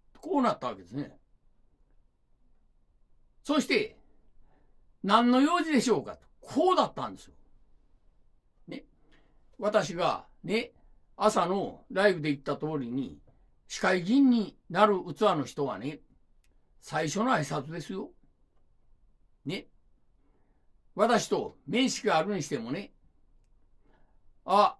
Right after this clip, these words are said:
議員の吉村です。ね。この度、ね、議員に、ね、当選しました。また、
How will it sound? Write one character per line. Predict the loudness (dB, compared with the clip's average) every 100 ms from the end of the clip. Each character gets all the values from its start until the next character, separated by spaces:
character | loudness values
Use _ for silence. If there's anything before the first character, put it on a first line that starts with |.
| _ _ -20 _ _ -20 _ _ _ _
議 | -2 0
員 | 2 0
の | 0
吉 | 0 0
村 | 2 4 6
で | 4
す。 | -2 -16 _ _ _ _ _ -6
ね。 | -4 -4 -12 _ _ _ _ _
こ | -2
の | 0
度、 | 0 0 -4 -6 -12 _ _
ね、 | -4 -4 -2
議 | -6
員 | -4 -2
に、 | -4 -4 -10 _ _ _ _ _
ね、 | -6 -4 -6 -6
当 | -2 -2
選 | -2 -4
し | -2
ま | -2
し | -2
た。 | -8 -10 _ _ _ _
ま | -2 4
た、 | 6 4